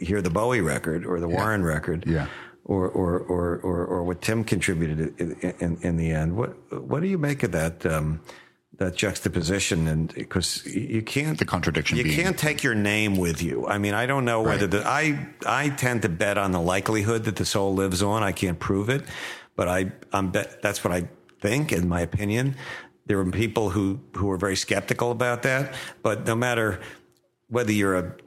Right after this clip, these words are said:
Speaker 1: dogmatic Christian who believes there's an exact hierarchy in heaven or, or whether you're a complete skeptic about it or a p-, committed atheist, I don't think anyone thinks that you take your name with you.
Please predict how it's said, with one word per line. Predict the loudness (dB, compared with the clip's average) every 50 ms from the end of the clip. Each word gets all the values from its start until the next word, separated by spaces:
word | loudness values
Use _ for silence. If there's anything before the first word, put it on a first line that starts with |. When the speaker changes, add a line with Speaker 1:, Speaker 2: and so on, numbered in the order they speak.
| -6 -2
Speaker 1:
dogmatic | 0 2 2 2 0 0 0 2 2 0 -2 -2
Christian | -2 0 0 0 0 0 0 2 2
who | 2 2
believes | 2 2 2 2 2 2 2
there's | 0 0 0
an | -2 -4
exact | -4 -2 -2 0 0 0 -2
hierarchy | -2 0 0 2 2 0 0 0 0 0 0
in | 0 0
heaven | 0 0 0 2 0 0 2 2
or, | 0 0 0 0 0 -2
or | -2 -2 -2 0
whether | 0 0 0 0 0
you're | 0 0 0 -2
a | -2
complete | -2 -2 -4 -2 -2 -2 -2 -2 -2
skeptic | -4 -2 -2 -2 0 0 -2 -2 0 0
about | 0 0 0 2 2 0
it | 0 -2 -4 -8 -16 -18 -18 -20 -20 _ _
or | -4 -2 -2 0 -2
a | -4
p-, | -6 -10 -14 -14 -14 _ _ _
committed | -4 -2 0 2 2 2 2 2 4
atheist, | 2 2 2 2 2 2 2 0 0 0
I | 2 2
don't | 2 2
think | 2 2 2 2
anyone | 2 2 2 2 2 2 2
thinks | 2 2 2 2
that | 0 0
you | 2 2
take | 2 0 0 0 2
your | 0 2
name | 2 2 2 2 2 2 2 2 2 2 0 0 -2 -4
with | -2 0 0 0 0
you. | 0 -2 -2 -4 -8